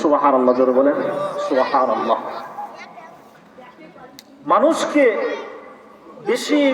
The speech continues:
মর্যাদা দেওয়ার উল্লেখযোগ্য কারণ হলো তার ইলম, তার জ্ঞান। জ্ঞানের কারণেই অন্য অন্য সব মাখলুকাত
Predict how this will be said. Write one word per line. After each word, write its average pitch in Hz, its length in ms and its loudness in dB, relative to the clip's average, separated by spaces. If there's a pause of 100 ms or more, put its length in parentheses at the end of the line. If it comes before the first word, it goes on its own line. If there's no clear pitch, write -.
মর্যাদা 220 380 2
দেওয়ার 208 340 4 (300)
উল্লেখযোগ্য 262 600 0 (160)
কারণ 220 200 2 (120)
হলো 202 200 4 (160)
তার 180 200 2 (160)
ইলম, 262 200 2 (1040)
তার - 240 -2
জ্ঞান। 214 200 0 (1120)
জ্ঞানের 294 320 4 (100)
কারণেই 226 360 2 (480)
অন্য 285 220 2 (120)
অন্য 294 120 0 (240)
সব 330 240 6 (100)
মাখলুকাত 262 460 2